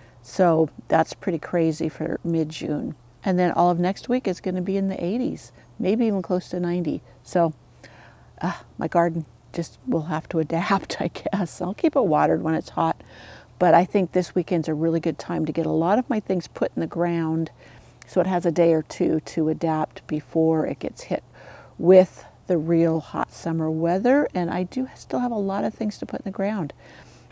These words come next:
I am way behind and or I started way too many plants, but it is what it is.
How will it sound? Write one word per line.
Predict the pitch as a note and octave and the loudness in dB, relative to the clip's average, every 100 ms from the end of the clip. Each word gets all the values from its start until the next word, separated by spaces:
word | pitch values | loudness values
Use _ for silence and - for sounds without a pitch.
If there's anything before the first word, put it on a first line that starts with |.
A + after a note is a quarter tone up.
| - | -2
I | E3 F3 | 2 2
am | - F3 E3 D#3+ - | 2 0 2 0 -2
way | - F3+ F#3 | 0 2 2
behind | F#3 F#3 F3 F#3 - | 0 -2 -2 -2 -2
and | F3 E3+ - | -2 -2 -2
or | F3 E3+ | -2 0
I | E3 | -2
started | - E3+ E3 D#3+ | -4 -2 0 0
way | - | -4
too | - - | -4 -4
many | - G3 | -4 -6
plants, | - E3 D#3+ - - - - | -8 -8 -8 -10 -18 -8 0
but | - - - _ - - - | 0 0 -10 _ -20 -20 -2
it | - F3 | 2 4
is | F3+ E3 | 4 2
what | F3 | 0
it | D#3+ | 2
is. | E3 - - | 0 -2 -6